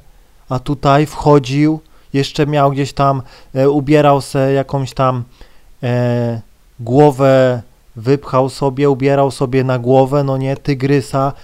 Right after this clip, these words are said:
i od razu było widać, że po prostu on ma w sobie silne, zdrowe geny i tak naprawdę to już połowa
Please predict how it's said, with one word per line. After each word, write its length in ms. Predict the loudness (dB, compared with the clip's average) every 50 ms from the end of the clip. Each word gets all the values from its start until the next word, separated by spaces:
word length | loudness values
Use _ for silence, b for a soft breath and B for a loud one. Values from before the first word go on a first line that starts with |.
| b b 0
i 80 | 0
od 120 | 0 2 2
razu 300 | 2 0 0 0 -2 -6
było 280 | -4 -2 0 0 0
widać, 380 | -2 -4 -4 -2 -2 -2 -2 -4
że 180 | -6 -6 -6 -6
po 120 | -6 -6
prostu 400 | -6 -6 -6 -8 -8 _ -8 -4 0
on 260 | 2 2 4 2 2
ma 240 | 0 0 0 0 -2
w 60 | -6
sobie 520 | -6 -4 -4 -4 -4 -2 -2 -2 -2 -2 -6 B B B
silne, 680 | B -14 -8 -2 0 2 2 2 2 0 0 0 0 -2
zdrowe 520 | -4 -6 -2 0 0 0 0 0 -2 -4
geny 580 | -4 -2 -4 -2 -2 -2 -2 -2 -2 -2 -4 -4 B B B B B
i 80 | -8
tak 220 | -6 -6 -6 -4 -6
naprawdę 600 | -6 -6 -2 -2 -2 -2 0 0 2 2 2 0 -2 b b b b b b b b _ -20 -20 _ -20 _ _ -20 _ _ -20 -20 -20 _ -20 -20 -20 _ _ _ _ -2
to 120 | 2 4
już 240 | 4 4 4 0 -4 -10 -14 -20 _ 2
połowa 680 | 4 6 8 8 6 6 4 2 0 2 2 0 -2 -4